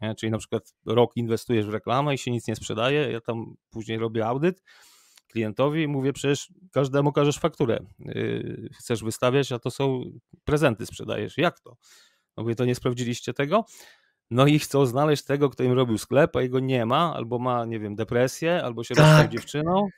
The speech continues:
Speaker 1: i jest programistą,
Speaker 2: Sto
Speaker 1: który w
Speaker 2: procent.
Speaker 1: ogóle ma teraz gorszy okres, nie?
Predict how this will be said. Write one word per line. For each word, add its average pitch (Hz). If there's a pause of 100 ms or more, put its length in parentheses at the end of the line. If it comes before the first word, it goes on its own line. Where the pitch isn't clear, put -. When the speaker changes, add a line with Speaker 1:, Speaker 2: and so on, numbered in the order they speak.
Speaker 1:
i 123
jest 127
programistą, 127
Speaker 2:
Sto 120
Speaker 1:
który 143
w -
Speaker 2:
procent. 127
Speaker 1:
ogóle 139
ma 127
teraz 139
gorszy 131
okres, -
nie? 170